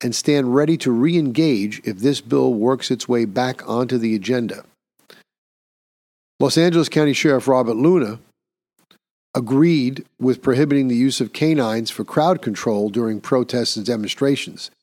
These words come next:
He said he wouldn't support other restrictions, though. I would say it's time to get rid of, uh, Los Angeles County Sheriff Robert Luna because canines are great for crowd control.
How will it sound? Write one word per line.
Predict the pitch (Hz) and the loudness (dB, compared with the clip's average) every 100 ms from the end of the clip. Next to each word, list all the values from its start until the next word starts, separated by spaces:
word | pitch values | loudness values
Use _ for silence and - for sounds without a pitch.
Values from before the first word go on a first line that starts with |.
| _ - _ _ _ _ _ _ _ _ _ _ | _ -20 _ _ _ _ _ _ _ _ _ _
He | 143 | -2
said | - 151 | 2 4
he | 135 | 4
wouldn't | 135 156 139 | 2 2 0
support | - 113 139 131 - | -4 -2 0 0 0
other | 127 120 | 0 0
restrictions, | 110 - 127 - 87 | -2 -2 -4 -4 -12
though. | 85 - - _ - - - - | -12 -16 -20 _ -20 -20 -8 0
I | 226 | 2
would | 214 | 4
say | 196 190 | 2 2
it's | - | 2
time | 160 180 170 | 2 2 2
to | |
get | 156 | 2
rid | 151 165 | 2 2
of, | 131 113 - | 0 -4 -4
uh, | 127 120 | -2 0
Los | 127 127 | -2 0
Angeles | 147 139 131 - | 0 0 -2 0
County | 143 135 131 117 _ - - - _ _ _ - _ | 0 2 0 -2 _ -20 -20 -20 _ _ _ -20 _
Sheriff | - 175 143 131 127 | -2 2 2 2 2
Robert | 135 139 123 117 | 2 2 0 0
Luna | 139 151 123 110 _ - - _ | 2 2 2 -4 _ -20 -20 _
because | 131 131 131 - | -4 0 -2 -2
canines | - 190 170 143 135 | -2 0 2 0 -2
are | - | -4
great | 113 135 160 170 - | -4 0 2 2 0
for | - | -4
crowd | 135 104 - | -2 -2 -6
control. | 95 - 92 | -12 -8 -8